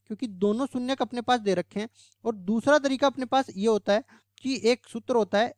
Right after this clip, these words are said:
एक्स स्क्वायर माइनस शून्यकों का योग, जैसे अल्फा और बीटा मैंने शून्यक माने हैं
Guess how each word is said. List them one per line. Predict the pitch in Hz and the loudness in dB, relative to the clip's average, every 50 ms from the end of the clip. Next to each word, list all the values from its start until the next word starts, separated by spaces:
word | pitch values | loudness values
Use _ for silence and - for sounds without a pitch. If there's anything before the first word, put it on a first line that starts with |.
| - - | -2 -2
एक्स | 214 - - 247 | -2 -2 -2 -12
स्क्वायर | 233 - - 254 269 277 | -10 -8 -2 0 0 0
माइनस | 269 233 214 202 208 226 226 175 151 - - _ _ _ _ _ _ - | 0 0 -2 -2 0 0 -2 -4 -4 -6 -10 _ _ _ _ _ _ -8
शून्यकों | - 214 226 247 262 - 269 262 | -4 -2 0 0 0 2 0 0
का | - 277 | 2 2
योग, | 262 214 202 208 233 247 | 2 4 4 2 0 0
जैसे | 214 220 220 208 262 | -2 -4 -2 -2 -2
अल्फा | - 196 202 208 - 240 240 | 0 2 0 2 2 2 0
और | 254 240 | 2 0
बीटा | 208 208 202 175 233 233 | -2 -4 0 2 0 2
मैंने | 233 220 226 226 | 0 -2 -6 -6
शून्यक | - 208 202 214 220 - | -8 -8 -8 -8 -8 -4
माने | 220 202 180 180 | -4 -4 -2 -2
हैं | 175 175 202 | -4 -6 -6